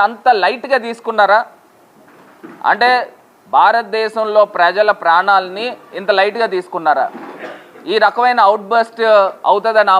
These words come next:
మాత్రం జ్ఞానం లేకుండా ఉన్నారా? నిజంగా కొన్ని ఇన్సిడెంట్స్ మనం చూస్తూ ఉంటే అండి ఎంత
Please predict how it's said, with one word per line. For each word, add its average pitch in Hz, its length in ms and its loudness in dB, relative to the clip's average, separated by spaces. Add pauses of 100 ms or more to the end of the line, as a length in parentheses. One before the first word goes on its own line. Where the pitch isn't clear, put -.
మాత్రం 202 300 0 (560)
జ్ఞానం 185 360 0
లేకుండా 196 380 0
ఉన్నారా? 175 260 0 (540)
నిజంగా 262 280 2 (100)
కొన్ని 233 240 -2
ఇన్సిడెంట్స్ 247 480 -4 (140)
మనం 226 160 2 (100)
చూస్తూ 233 340 -2
ఉంటే 233 220 -4
అండి 247 180 0 (600)
ఎంత 214 180 -6